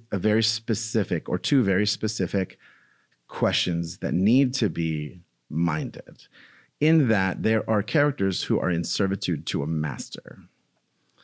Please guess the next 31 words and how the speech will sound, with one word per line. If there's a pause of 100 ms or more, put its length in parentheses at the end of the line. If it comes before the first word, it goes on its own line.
(540)
And
every
time,
anytime
that
happens, (560)
we, (320)
I
think,
must
be
hyper
aware (880)
of
the
combinations
of, (500)
of (140)
bodies
we
put
up
on
stage
and
what
the
potential
takeaway
from
those